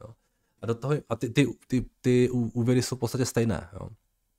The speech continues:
Takže teďka na ty depozita, to je, to je pro ně likvidita zadarmo, ale nemají kam zaparkovat, ale v momentě, kdy Fed zvýší sazby na nula celá dvacet pět, nula celá pět, nula celá sedmdesát pět,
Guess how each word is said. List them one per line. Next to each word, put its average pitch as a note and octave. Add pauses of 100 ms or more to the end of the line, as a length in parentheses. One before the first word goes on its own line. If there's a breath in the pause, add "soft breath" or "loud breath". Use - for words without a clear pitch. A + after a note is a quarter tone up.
(960 loud breath)
Takže C3+
teďka D#3+
na D3+
ty D#3
depozita, D#3
to C3+
je, D3 (160)
to C#3
je C#3+
pro C#3+
ně D3
likvidita C3+
zadarmo, G#2+ (380)
ale G#2+
nemají B2+
kam C#3
zaparkovat, B2+
ale G2+
v G#2
momentě, B2+
kdy C3+
Fed C3
zvýší A2
sazby B2
na B2
nula B2
celá B2+
dvacet A2
pět, B2+
nula A#2
celá A#2+
pět, A2
nula A#2
celá B2+
sedmdesát B2+
pět, A2+